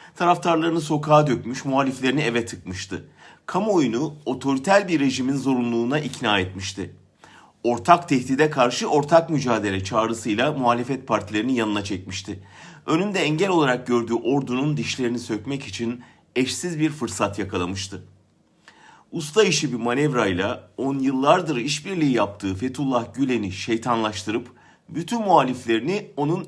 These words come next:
işbirlikçisi ilan etti ve Türkiye tarihinin en büyük tasfiyesine girişti. Yirmi Temmuz gecesi ilan edilen olağanüstü hal yedi kez uzatıldı. Erdoğan bu baskı rejimi altında kıl payı çoğunlukla anayasayı değiştirip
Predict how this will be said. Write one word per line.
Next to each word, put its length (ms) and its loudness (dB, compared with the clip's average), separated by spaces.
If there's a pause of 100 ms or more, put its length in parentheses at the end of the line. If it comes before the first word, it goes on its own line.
işbirlikçisi 720 -4
ilan 280 0
etti 380 0
ve 260 -2 (440)
Türkiye 340 -2
tarihinin 560 0 (140)
en 280 -2
büyük 280 0
tasfiyesine 600 -2
girişti. 500 -6 (1300)
Yirmi 320 0
Temmuz 380 0
gecesi 420 -2
ilan 300 2
edilen 320 -2 (100)
olağanüstü 580 -2
hal 300 -2 (300)
yedi 300 -2
kez 220 -6
uzatıldı. 560 -6 (480)
Erdoğan 460 4 (100)
bu 260 -2
baskı 360 0
rejimi 320 2
altında 640 0 (300)
kıl 260 -4
payı 220 0
çoğunlukla 560 -2
anayasayı 520 -2
değiştirip 560 -4